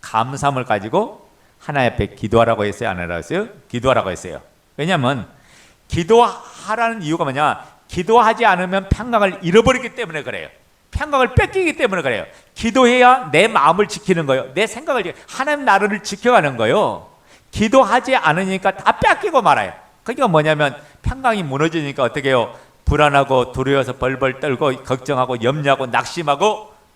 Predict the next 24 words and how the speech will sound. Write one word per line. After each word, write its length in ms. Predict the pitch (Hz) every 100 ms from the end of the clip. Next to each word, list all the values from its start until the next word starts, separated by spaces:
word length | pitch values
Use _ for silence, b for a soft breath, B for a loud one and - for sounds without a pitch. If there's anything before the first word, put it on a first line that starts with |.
| _
모든 340 | 175 294 311
상황이 320 | 214 214 170
이렇게 280 | 175 226 220
바뀌는 420 | - 117 151 131
거다가요. 340 | 104 95 78 - _ _ _ _ _ -
여러분, 220 | 208 185 - B -
평강이 920 | - 254 302 294 285 277 262 269 240
내 180 | 147 156
마음에 480 | 175 175 175 160 - _ _ -
임할 440 | 135 139 120 127
때 460 | 117 147 107 107 _ _ _ _ _ _
우리는 440 | 120 120 117 113 117
보여지는 480 | 104 107 107 104 98
풍파를 480 | - 170 127 107 87
보고 560 | 92 95 101 101 - - -
바람을 500 | 92 104 107 107 95
보고 580 | 98 104 101 104 - _ -
비를 320 | 107 107 117
보고 540 | 104 98 110 104 - b b -
창수를 440 | - 180 165 170 120
보고 520 | 107 123 117 - -
두려워하지 380 | - 107 104 104
않는 320 | 73 78 82
거예요. 220 | 71 -